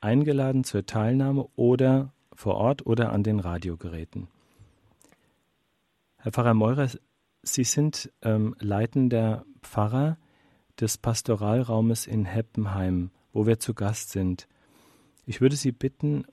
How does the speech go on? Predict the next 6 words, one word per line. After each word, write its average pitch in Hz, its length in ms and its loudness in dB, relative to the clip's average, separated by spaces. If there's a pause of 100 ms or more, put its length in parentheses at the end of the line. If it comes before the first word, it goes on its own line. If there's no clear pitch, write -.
(120)
uns 127 400 0
diesen 117 260 -2
Pastoralraum 117 960 0
vorzustellen. 104 960 -4
Wann 135 320 0 (100)
und 113 400 -8